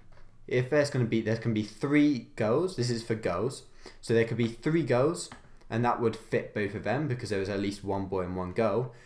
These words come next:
and there are more girls than boys. Or there could be four girls. Again, that fits both of them. There was at least one boy and one girl, and there are more girls than boys.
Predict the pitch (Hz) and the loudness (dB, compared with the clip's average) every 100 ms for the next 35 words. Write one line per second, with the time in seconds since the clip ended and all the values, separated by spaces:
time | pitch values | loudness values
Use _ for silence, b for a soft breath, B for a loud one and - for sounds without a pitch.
0 | B 107 117 104 92 92 92 92 92 90 | B -2 0 0 0 -2 -4 -4 -4 -4
1 | 87 98 113 82 90 - B B 151 165 | -4 0 2 0 -6 -10 B B 2 2
2 | 156 151 127 123 - 117 - 73 71 - | 2 0 -2 -4 2 2 2 -4 -8 -12
3 | b - 110 123 120 113 - 104 - 92 | b -6 2 4 2 0 -4 -4 -4 -6
4 | - 92 90 80 - - b b 90 90 | -4 -6 -6 -10 -12 -14 b b -4 -2
5 | 95 113 117 - 92 92 90 85 87 92 | -2 -2 -2 -4 -4 -2 -4 -4 -8 -2
6 | 127 127 123 123 B - 107 101 92 92 | 2 4 2 -2 B -4 -2 0 -2 -4
7 | 85 85 80 76 82 117 110 - - | -6 -6 -6 -8 -2 2 2 0 -10